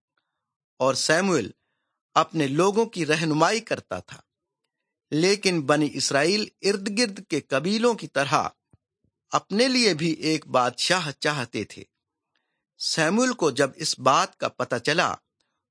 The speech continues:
تو وہ ناراض ہوا، لیکن خدا نے اس سے کہا، "انہوں نے تجھے نہیں، مجھے رد کیا ہے کہ میں ان کا بادشاہ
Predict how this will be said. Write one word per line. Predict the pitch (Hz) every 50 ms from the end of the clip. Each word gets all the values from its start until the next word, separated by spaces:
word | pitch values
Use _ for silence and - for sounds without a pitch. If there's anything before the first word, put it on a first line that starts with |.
| _ _
تو | - 214 202
وہ | 190 233 254 233 214
ناراض | 190 170 151 151 156 156 175 196 196 - - -
ہوا، | 127 110 90 80 - _ _ _ _ _ _ _ _ _ _ _ _
لیکن | - 139 156 190 220 233 226 - 185 165 156 143
خدا | - - - - 156 151 156 165 185 208 220 233
نے | 208 175 - -
اس | 175 165
سے | - - 135 117
کہا، | - 135 156 190 170 107 - - _ _ _ _ _ _ _ _ _ _ _ _ _ _ _ _ _ _ _ _ _ _ -
"انہوں | 180 196 233 220 190 220 254 254
نے | 226 170 131 120
تجھے | - _ _ _ - 185 175 - 190 202
نہیں، | 156 123 131 143 202 151 90 78 - _ _ _ _ _ _ _ _ _ _ _ _ _ _ _ _ _
مجھے | 135 135 143 151 170 160 - 240 262
رد | 240 233 196 -
کیا | - - - 123 113 92 87 87
ہے | 87 92 101 _ _ _ _ _ _ _ _ _ _ _ _ _ _ -
کہ | - 139
میں | 127 131 143 156 165 175 180 -
ان | - 151 147 139
کا | - -
بادشاہ | 107 98 110 110 120 127 - - - - - 98 85 87